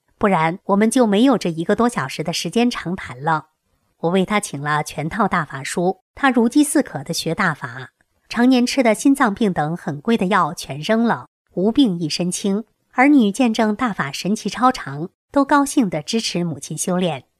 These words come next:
儿子还劝母亲抄大法，我套功法，他一学就会，双盘比我盘的还好，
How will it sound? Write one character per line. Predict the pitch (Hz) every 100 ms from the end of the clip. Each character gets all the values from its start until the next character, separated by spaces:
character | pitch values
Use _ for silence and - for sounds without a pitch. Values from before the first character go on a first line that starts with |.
| _
儿 | - 208
子 | 220 254
还 | 196
劝 | 202 226
母 | 175 143
亲 | -
抄 | 196 226 262
大 | 208
法， | 147 127 127 127 _ _ _
我 | -
套 | 180 190
功 | 185 240
法， | 220 165 143 -
他 | - 294
一 | 285
学 | - 147
就 | - 220
会， | - 196 - _ _
双 | - 285
盘 | 269 196 180 214
比 | 254
我 | 269 151
盘 | - 151
的 | 170
还 | 190 156
好， | 156 139 131 117